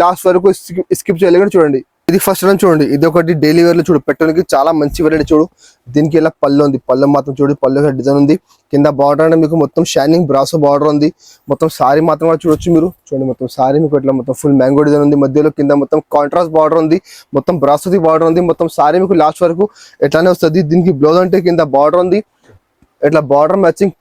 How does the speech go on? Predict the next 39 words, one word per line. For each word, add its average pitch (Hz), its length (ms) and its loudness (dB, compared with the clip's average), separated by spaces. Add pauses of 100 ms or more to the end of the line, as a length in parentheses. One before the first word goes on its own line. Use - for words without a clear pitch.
కాంట్రాస్ట్ 160 500 0
బ్లౌజ్ 160 240 2
ఉంది. 175 180 2
బ్లౌజ్ 156 240 0 (100)
కింద 156 120 0 (120)
చూడొచ్చు 160 300 2
మీరు, 165 160 0
హ్యాండ్స్ 147 240 -2
కి 175 120 0
మొత్తం 160 180 -2 (720)
పెద్ద 156 220 0 (140)
బ్రాసో 151 340 0
బార్డర్ 165 240 2
ఉంది. 160 160 0 (120)
ఇందులో 180 220 2 (120)
పది 165 220 0
చీర 220 140 2 (140)
బండల్ 190 220 2
వస్తది. 185 220 0 (120)
బండల్లో 180 360 2 (580)
అన్ని 202 200 2 (100)
డిజైన్, 202 260 0 (280)
అన్ని 214 180 2 (100)
కలర్ 208 300 2
వెరైటీ 170 300 2
కూడా 208 160 4
మీకు 196 140 2 (100)
డిఫరెంట్ 190 280 0
డిఫరెంట్ 151 260 -2 (960)
చూడొచ్చు 196 340 2
మీరు. 151 140 0
చూడండి, 160 220 2 (300)
ఇలా 147 120 0 (100)
డిఫరెంట్ 185 340 0
డిఫరెంట్ 165 280 0
డిజైన్స్, 170 280 0
డిఫరెంట్ 165 300 -2
డిఫరెంట్ 175 240 -2
కలర్స్, 196 220 2